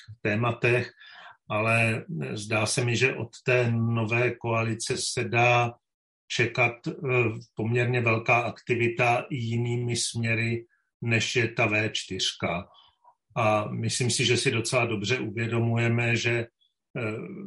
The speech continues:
byť nebudeme mít shodné názory s Německem nebo s Rakouskem, pokud jde o Green Deal, tak vzhledem k ekonomické provázanosti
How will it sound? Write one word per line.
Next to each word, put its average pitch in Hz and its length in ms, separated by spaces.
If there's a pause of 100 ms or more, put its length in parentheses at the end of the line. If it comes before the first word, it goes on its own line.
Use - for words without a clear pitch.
(340)
byť 120 260
nebudeme 135 380
mít 127 200
shodné 120 380
názory 120 560
s - 180
Německem 117 560
nebo 113 240
s - 100
Rakouskem, 117 720
pokud 117 240
jde 120 120
o 117 140
Green 113 360
Deal, 104 320
tak 110 120
vzhledem 120 440
k - 60
ekonomické 123 640
provázanosti 117 1000